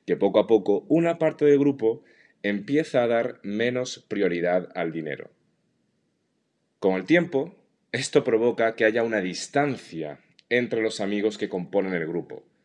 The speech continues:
Juan a veces no va, no asiste a los planes porque no se lo puede permitir y, en su lugar, prefiere ahorrar el dinero.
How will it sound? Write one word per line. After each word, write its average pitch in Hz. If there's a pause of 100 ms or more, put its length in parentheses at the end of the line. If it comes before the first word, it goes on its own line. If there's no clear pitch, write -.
(360)
Juan 104
a 92
veces 104
no 82
va, 87 (560)
no 107
asiste 139
a 110
los 95
planes 117 (100)
porque 143
no 180
se 180
lo 165
puede 175
permitir 160 (260)
y, 127
en 90
su 120
lugar, 127
prefiere 123
ahorrar 92
el 85
dinero. 73